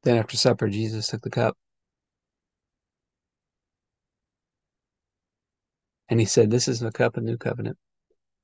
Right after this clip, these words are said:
in my blood, poured out for the forgiveness of sins for many."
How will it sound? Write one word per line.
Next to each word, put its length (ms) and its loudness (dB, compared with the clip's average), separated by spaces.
in 160 4
my 160 6
blood, 360 -2
poured 360 2
out 240 0
for 140 -6
the 120 -6
forgiveness 680 -2
of 120 -8
sins 520 -2
for 120 -4
many." 360 -4